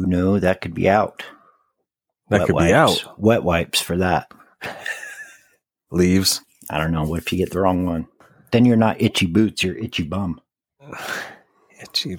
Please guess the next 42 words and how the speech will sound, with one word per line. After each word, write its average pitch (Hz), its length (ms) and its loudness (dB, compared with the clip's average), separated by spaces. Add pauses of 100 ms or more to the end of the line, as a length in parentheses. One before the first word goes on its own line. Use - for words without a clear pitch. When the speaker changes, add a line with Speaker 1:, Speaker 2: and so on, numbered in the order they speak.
Speaker 2:
boots. - 640 -10
Speaker 1:
So, - 420 2 (960)
I 87 40 -14
just 101 220 -8
thought 147 180 4
of 101 80 0
this 82 220 -10
one, 80 160 -10
but 95 140 -10
if - 160 -6
you're, 110 340 2
if - 180 -18
you're 104 120 0
a 98 40 -2
Speaker 2:
Itchy 95 60 -2 (520)
bum. 85 120 -6
Speaker 1:
long-term 113 520 2
adventurer, 95 840 -2 (600)
Speaker 2:
Mm. 127 140 0
Speaker 1:
about, 107 260 2
like, 107 240 0
a 101 80 0
national 98 680 0
parks - 640 -8
pass. - 540 -10 (680)
Speaker 2:
Yeah, 120 460 4
if, - 480 -4
well, 104 340 4
I 98 140 2
mean, 98 200 0
that's 101 300 0
not 95 180 4
a, 80 180 0 (200)
a - 120 -4
bi-, 95 320 -6
an 87 400 -4
A 95 180 2
D 87 180 0
V 85 200 0
bike 95 360 0
upgrade, - 540 -6
though. 78 260 -4